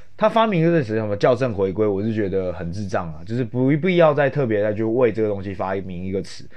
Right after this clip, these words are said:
那因为这个检-，等检-，你，你，你把这个 test 交上去之后，等待检测结果出来的这个时间呢，可能有一两天没有，两三天是没有错的。那再调整这个数字，回-，就回去调整过去的数字，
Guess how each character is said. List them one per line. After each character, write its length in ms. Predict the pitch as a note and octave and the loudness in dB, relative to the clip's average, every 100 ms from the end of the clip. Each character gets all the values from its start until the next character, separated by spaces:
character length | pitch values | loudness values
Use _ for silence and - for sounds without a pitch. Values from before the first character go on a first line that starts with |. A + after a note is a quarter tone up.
| - - | -14 -6
那 360 | A#2+ B2+ A2+ - - - - - - - - | 2 2 2 -2 -12 -14 -14 -14 -16 -16 -6
因 200 | D#3+ F3 | 0 2
为 400 | F#3 F3+ D#3 C3 | 6 6 6 2
这 200 | A#2+ F3+ | 0 -2
个 320 | C#3+ C#3+ B2 | 4 6 6
检-， 240 | A#2 A#2+ G#2+ - | 4 0 -4 0
等 200 | B2 A#2+ | 0 0
检-， 240 | - A2+ A2+ - F#2+ | -2 -4 -4 -12 -6
你， 180 | C3 B2+ | -4 -4
你， 200 | A2+ C3 | -4 -4
你 140 | D3 | 0
把 160 | C#3+ A#2+ | 2 2
这 80 | |
个 100 | C#3+ | 0
test 300 | A#2+ C#3+ - | 0 -2 -2
交 140 | - A#2+ | 0 0
上 120 | B2+ | 0
去 140 | A#2+ A#2 | -2 0
之 60 | |
后， 60 | A#2 | 0
等 180 | G#2 F#2 | 0 0
待 100 | A#2+ | -2
检 160 | F#2+ | -2
测 140 | F2+ A2 | -4 -4
结 240 | G2 G2 | -4 -6
果 160 | G2 G2 | -4 -6
出 240 | - B2+ | -4 0
来 160 | A2+ F#2+ | 0 -2
的 160 | G2 | -4
这 240 | F#2 - B2+ | -6 -4 -2
个 100 | A2+ | -2
时 280 | - - F#2+ | -2 -8 -2
间 200 | A2 A2 | -2 0
呢， 240 | A2+ G#2 - | 0 -2 -8
可 140 | - G2 | -6 -4
能 100 | F#2+ | -4
有 140 | F#2+ | -2
一 40 | A#2+ | 0
两 200 | G#2+ F2 | 0 -2
天 140 | G2+ | -4
没 100 | G#2 | -2
有， 80 | F2+ | -2
两 220 | F#2+ F2 | -2 -4
三 180 | G2 G#2+ | -2 -2
天 140 | G#2+ | -2
是 100 | G#2 | -4
没 80 | G#2+ | -4
有 100 | F#2+ | -4
错 300 | E2+ - G#2 | -4 -4 -2
的。 80 | E2+ - - - - - - - - - - - - - | -4 -10 -16 -16 -16 -16 -16 -16 -16 -16 -16 -14 -14 -6
那 400 | A2+ A#2 G#2+ G2 | 0 0 0 0
再 140 | C3 | 0
调 260 | B2 - A#2+ | 0 2 2
整 180 | B2 G#2 | 4 2
这 80 | A2 | 0
个 80 | A2 | 0
数 200 | - A2+ | 0 -2
字， 320 | G#2+ G#2 E2+ | -2 -4 -4
回-， 180 | - A#2 | -4 -2
就 140 | C#3+ | 0
回 260 | C3+ B2 A#2+ | 0 2 2
去 160 | F#3 D#3+ | 2 -2
调 180 | A2+ | 0
整 140 | A#2+ F#2+ | 0 -2
过 180 | B2+ A2 | -4 -4
去 160 | A#2 | -2
的 80 | G2+ | -4
数 220 | F#2+ A2+ | -4 -4
字， 260 | F#2+ G2+ | -4 -6